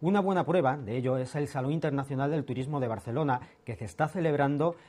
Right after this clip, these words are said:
en la capital catalana hasta el próximo día veintinueve de abril y que dispone de un Peak Corner. En este Peak Corner se dan cita los principales destinos gay friendly, junto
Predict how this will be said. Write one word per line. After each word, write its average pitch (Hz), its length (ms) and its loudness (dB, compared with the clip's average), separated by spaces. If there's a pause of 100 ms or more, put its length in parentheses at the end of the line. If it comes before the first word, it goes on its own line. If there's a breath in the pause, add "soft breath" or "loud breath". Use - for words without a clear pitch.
en 101 80 -8
la 104 80 -8
capital 110 420 -2
catalana 120 500 0
hasta 117 240 -10
el 117 100 -6
próximo 170 360 -2
día 151 160 0
veintinueve 107 480 -4
de 98 60 -8
abril 80 360 -14
y 143 120 -4
que 131 100 -6
dispone 170 460 -2
de 131 160 -2
un 135 160 0
Peak - 180 -4 (220)
Corner. 85 340 -10 (140)
En 120 120 -6
este 147 180 -2
Peak - 260 -4
Corner 156 340 -2
se 120 160 -6
dan 135 160 0
cita 147 380 -2
los 117 180 -8
principales 135 540 -4
destinos 131 400 -4
gay 117 180 -2
friendly, 101 400 -6 (140)
junto 127 420 -2